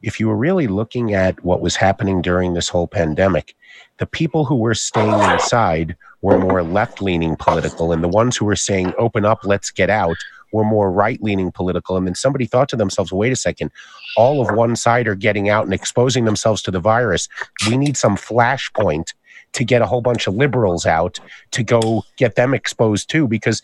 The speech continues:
it's just like the China conspiracy. It's why they didn't close their borders. They knew they were fucked. They knew they were fucked. They were gonna have a pandemic,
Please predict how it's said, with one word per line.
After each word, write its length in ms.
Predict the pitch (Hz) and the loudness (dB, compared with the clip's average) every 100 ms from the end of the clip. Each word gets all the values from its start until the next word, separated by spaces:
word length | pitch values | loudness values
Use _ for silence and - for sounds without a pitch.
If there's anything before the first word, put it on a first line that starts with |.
| - - | -12 -16
it's 100 | - | -2
just 180 | - - | 2 2
like 120 | 120 | 0
the 60 | 120 | 0
China 300 | - 131 139 | 2 2 0
conspiracy. 560 | 110 - 101 90 - 92 | -4 -2 0 0 0 -2
It's 120 | - | 2
why 180 | 101 113 | 2 2
they 120 | 107 | 0
didn't 280 | 120 120 - | 0 0 -2
close 320 | 123 113 104 | 0 0 2
their 140 | 107 | 0
borders. 540 | 92 147 151 80 - - - - | 2 2 2 0 -2 -6 -12 0
They 120 | 135 139 | 2 4
knew 240 | 160 202 | 4 2
they 140 | 165 160 | 2 2
were 140 | 143 | 2
fucked. 540 | - 165 107 - - - - - - | 2 0 0 -4 -14 -14 -20 -8 0
They 140 | 135 | 2
knew 240 | 143 170 156 | 4 2 2
they 160 | 151 | 2
were 180 | 131 117 | 2 2
fucked. 640 | - - - 170 - - - - | 0 -2 0 0 -4 -16 -18 -2
They 120 | 143 143 | 0 2
were 140 | 147 | 2
gonna 180 | 143 120 | 2 2
have 160 | 139 | 2
a 80 | 135 | 0
pandemic, 720 | - 143 151 143 123 131 - | 2 2 4 2 2 0 -2